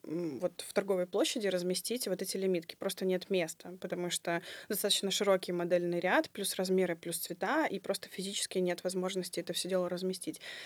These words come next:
И хочется, конечно, сконцентрироваться на уникальном customer experience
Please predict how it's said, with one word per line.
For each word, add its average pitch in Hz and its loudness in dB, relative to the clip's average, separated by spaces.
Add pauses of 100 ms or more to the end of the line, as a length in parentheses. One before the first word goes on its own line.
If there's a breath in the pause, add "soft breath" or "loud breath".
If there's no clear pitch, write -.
(380 loud breath)
И 214 0
хочется, 226 4
конечно, 202 2
сконцентрироваться 202 2
на 185 2 (280 loud breath)
уникальном 196 4
customer 180 0
experience 233 -2